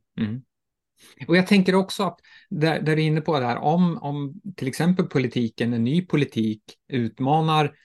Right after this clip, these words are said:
medarbetarna i, i att tänka nytt eller att göra nytt i, i sin organisation, då kan man ju, och då tror jag att man som, som politiker också måste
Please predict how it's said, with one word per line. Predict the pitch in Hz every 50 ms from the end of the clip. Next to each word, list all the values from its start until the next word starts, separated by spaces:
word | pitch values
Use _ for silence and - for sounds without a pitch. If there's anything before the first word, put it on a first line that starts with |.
| _ _ _ -
medarbetarna | 151 147 135 117 117 113 113 120 117 104 - - - 117 110 113 113 113 113 113 113 - -
i, | 117 110 110 110 110 110 107 107 110 _ _ _ _ _ _ -
i | 123 110
att | 113 110 107 - - -
tänka | - 123 120 113 - 113 113
nytt | 113 123 120 - _ _ - 135
eller | 117 110 110 110
att | 110 104 -
göra | 123 123 120 117 113 120 120
nytt | 127 135 135 - - _ _ _ -
i, | 117 113 113 113 - - 117
i | 110
sin | - 123 113 110
organisation, | 110 110 104 110 107 107 107 - 120 110 - 110 110 110
då | 107 113
kan | - - 151 165
man | 165 175 175 170 160
ju, | 160 156 156 - - - - _ _ - - _ _ _ _ -
och | - 143 139 139 139 - 147
då | 143 151
tror | 151 - 180
jag | 170 127
att | - _ -
man | 147 147 143 135 131 123
som, | - - 139 127 123 123 - - _ _ _ _ _ _ _ _ _ _ _ _ _ _ _ _ _ - -
som | - - 123 120 113 -
politiker | _ - 127 123 143 185 208 196 - 214 190 202 196
också | 185 147 - - - 131
måste | 117 120 120 113 - - - 123 120 117 113